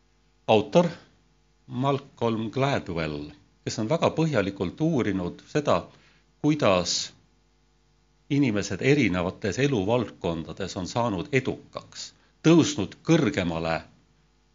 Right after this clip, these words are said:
märgatavalt kõrgemale tavapärasest, ja see outliers, see tähendabki seda, et nad on silmapaistvad, nad on justkui eraldunud sellest tavapärasest tasemest.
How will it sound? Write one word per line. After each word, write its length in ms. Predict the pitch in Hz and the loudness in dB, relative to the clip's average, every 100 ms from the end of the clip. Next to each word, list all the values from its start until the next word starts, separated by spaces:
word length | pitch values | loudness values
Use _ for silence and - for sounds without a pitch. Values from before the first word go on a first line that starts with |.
| _ _ _ - - | _ _ _ -12 -6
märgatavalt 800 | 143 175 185 104 - 95 87 82 - | 2 2 4 2 0 0 0 -2 0
kõrgemale 640 | 147 104 92 85 85 82 80 - - | 0 0 -2 -2 -2 -2 -2 -8 0
tavapärasest, 840 | 131 143 - 156 156 143 135 - 117 | 2 4 2 2 2 0 -4 -4 -4
ja 60 | |
see 140 | 101 123 | 0 2
outliers, 600 | 160 - 117 107 101 98 - | 2 2 2 4 2 -2 -4
see 120 | 101 | -2
tähendabki 480 | 143 127 90 87 101 | 0 -2 -2 -6 -4
seda, 220 | 139 139 90 | -2 2 2
et 120 | - | 0
nad 120 | 104 | -4
on 120 | 110 98 | -2 -2
silmapaistvad, 800 | 170 117 80 90 90 - - 107 | 0 0 -2 -2 -4 -6 -10 -6
nad 140 | 113 | -2
on 120 | 113 117 | -2 -2
justkui 260 | 123 135 147 | -2 0 2
eraldunud 520 | 165 87 90 82 - | 4 4 0 -6 -6
sellest 520 | 95 85 90 - - _ _ _ _ _ | -4 -4 -4 -8 -14 _ _ _ _ _
tavapärasest 880 | 131 135 - 92 85 - 85 - - _ _ _ _ - | 2 4 4 2 -4 -4 -6 -8 -14 _ _ _ _ 0
tasemest. 640 | 135 - 78 71 - - | 0 0 -6 -8 -14 -16